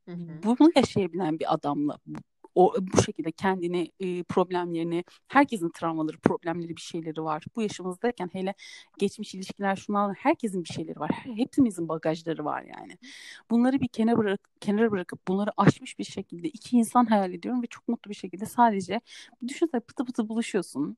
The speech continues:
Speaker 2: işte güzel bir şeyler yaşıyorsun,
Speaker 1: Hı.
Speaker 2: güzel anlar paylaşıyorsun, eğleniyorsun.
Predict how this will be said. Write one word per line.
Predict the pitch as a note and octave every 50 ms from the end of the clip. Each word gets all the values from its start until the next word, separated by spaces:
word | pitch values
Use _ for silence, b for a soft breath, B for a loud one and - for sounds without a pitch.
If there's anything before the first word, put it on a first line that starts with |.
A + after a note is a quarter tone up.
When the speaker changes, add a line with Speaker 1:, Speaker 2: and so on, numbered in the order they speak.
| _ _
Speaker 2:
işte | - - G#3 G3
güzel | G#3+ G#3 G#3+ G3+
bir | G3+ -
şeyler | - G3 G3 G3
yaşıyorsun, | F#3 E3 D#3+ - - - - G3 F#3+
Speaker 1:
Hı. | F#3+
Speaker 2:
güzel | F#3+ G3 F#3+ F3+ E3+
anlar | F#3 F#3 F#3 F3+ F3+
paylaşıyorsun, | - - D#3+ D#3+ - D3+ - - - - - - - F#3+ G3+ -
eğleniyorsun. | G#3 G#3+ G#3 F#3+ F3+ D#3+ D3 A2+ - - - E3+ G3 G#3+